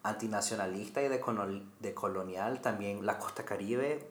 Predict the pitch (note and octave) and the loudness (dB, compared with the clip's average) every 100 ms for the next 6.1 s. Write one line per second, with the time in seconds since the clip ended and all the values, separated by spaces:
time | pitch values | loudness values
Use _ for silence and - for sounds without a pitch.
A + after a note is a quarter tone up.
0 | - A2+ G#2+ A2+ B2 C#3+ D3+ - A#2+ A2 | -8 -6 4 6 8 6 6 2 -2 0
1 | G2+ G2+ G2+ - G2+ - F#2+ F#2+ G#2+ - | 2 2 2 -2 -6 -6 -6 -4 -6 0
2 | B2 B2+ C3 C3+ C#3 - - - - - | 4 4 4 2 -2 -8 -20 -20 -20 -8
3 | F#2+ G2+ G#2+ - F2+ - A2 A2 A#2 G#2+ | -4 -2 0 0 -2 0 0 2 2 4
4 | A2+ C3+ D3+ - G#2+ G#2+ G#2+ G#2+ A2 G#2+ | 2 2 0 0 0 2 2 2 -2 0
5 | A2 A2 A2 G#2+ - A2 G#2 G#2 G#2+ G#2+ | 2 2 0 -2 -4 -2 0 0 -2 -2